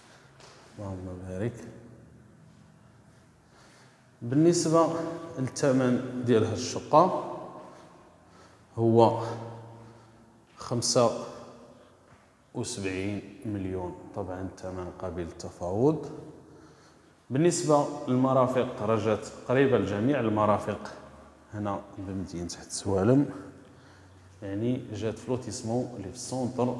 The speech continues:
ديال مدينة حد سوالم. بالنسبة لوتيسمون سميتها فجر النصر جوج. بالنسبة للناس اللي بغاو يتواصلوا معنا، الرقم ديالنا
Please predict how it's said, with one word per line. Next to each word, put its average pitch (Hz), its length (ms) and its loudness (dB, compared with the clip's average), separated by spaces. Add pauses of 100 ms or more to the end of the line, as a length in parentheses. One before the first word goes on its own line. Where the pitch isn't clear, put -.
(120)
ديال 101 240 -6
مدينة 120 280 -2
حد 120 100 -8
سوالم. 101 380 -4
بالنسبة 104 560 -2 (600)
لوتيسمون 107 560 -4 (1080)
سميتها 95 600 -6 (840)
فجر 101 260 -6
النصر 90 520 -8
جوج. 143 300 6 (1500)
بالنسبة 175 420 8
للناس 185 300 6
اللي 185 100 6
بغاو 165 280 8
يتواصلوا 160 440 6
معنا، 156 360 4
الرقم 185 360 4
ديالنا 170 500 4